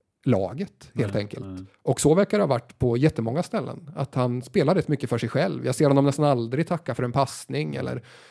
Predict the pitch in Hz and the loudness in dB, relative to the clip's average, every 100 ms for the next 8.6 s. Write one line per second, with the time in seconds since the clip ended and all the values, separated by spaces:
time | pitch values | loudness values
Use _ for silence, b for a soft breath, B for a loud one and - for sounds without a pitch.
0 | B - 131 117 123 120 135 139 117 - | B 8 8 8 2 4 6 6 2 -2
1 | 113 120 165 165 - - 135 123 123 - | -2 0 0 -2 -6 -8 -6 -4 -4 -8
2 | b b b - 139 127 113 123 - - | b b b -8 -4 -4 -4 -8 -10 -2
3 | 143 135 135 123 143 120 165 147 123 123 | 2 4 4 6 6 6 4 6 6 4
4 | 117 - - 123 120 123 117 123 123 127 | 2 -2 -2 0 2 4 4 4 2 -2
5 | - 120 123 127 123 117 - - b b | -2 -2 -2 -2 -2 -4 -8 -18 b b
6 | b b - 120 135 196 165 147 147 147 | b b -4 0 2 2 2 2 4 6
7 | 123 143 165 131 113 123 127 113 156 208 | 6 6 6 4 2 0 0 2 2 2
8 | 151 131 131 123 113 139 | 0 0 0 0 2 0